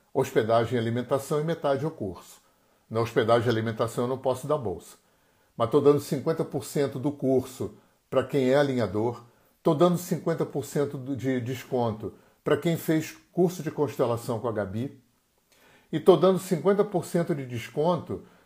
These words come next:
pros frequentadores assíduos da Aldeia do Sol. Tá bom?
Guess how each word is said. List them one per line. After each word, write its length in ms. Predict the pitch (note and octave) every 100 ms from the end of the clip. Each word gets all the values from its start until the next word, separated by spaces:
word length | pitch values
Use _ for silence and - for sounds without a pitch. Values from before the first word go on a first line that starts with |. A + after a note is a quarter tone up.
| _
pros 180 | D3+ E3+
frequentadores 840 | - E3+ F3+ F3 E3 C#3 D#3+ C#3+
assíduos 1160 | E3+ E3 - F#3 C#3 A#2+ G#2 F#2+ - - - - _ _ _ _ _ _ -
da 140 | A#2+
Aldeia 320 | B2 G#2+ G#2+
do 100 | A2
Sol. 400 | A#2 - D#2 - _ _ _ _ _ _ _ _ _
Tá 100 | -
bom? 360 | G2 C3 D#3+